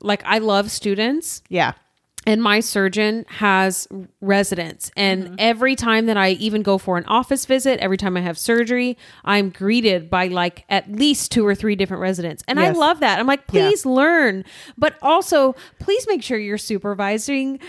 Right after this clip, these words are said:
Speaker 1: uh, uh, or attending,
Speaker 2: Right.
Speaker 1: uh, physician is present." So,
Speaker 2: Right.
Speaker 1: so
Speaker 2: Yeah.
Speaker 1: that way, if you do f-, up or if you s-, cut an
Speaker 2: Yeah.
Speaker 1: artery or something, he can jump right in and
Speaker 2: Fix it.
Speaker 1: fix it.
Speaker 2: That's so funny because my dad <laughs>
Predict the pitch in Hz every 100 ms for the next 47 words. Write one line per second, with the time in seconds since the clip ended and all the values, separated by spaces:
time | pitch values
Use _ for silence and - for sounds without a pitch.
0 | 302 - 208 196 196 220 214 226 208 202
1 | 220 208 226 240 262 269 - 185 202 196
2 | 196 - 202 220 196 208 254 247 208 196
3 | 208 180 240 330 415 - 170 208 202 196
4 | 196 _ _ _ - 196 220 220 226 220
5 | 220 220 247 233 381 - _ _ - 131
6 | 170 262 226 208 220 202 202 185 - -
7 | - 214 196 180 175 165 143 190 196 202
8 | 202 233 226 220 185 170 165 208 202 208
9 | 202 196 196 196 185 170 311 - 151 113
10 | - - - 196 - - - _ _ _
11 | _ _ - - 208 233 - 214 - 175
12 | 180 190 185 233 185 175 165 156 156 165
13 | 240 -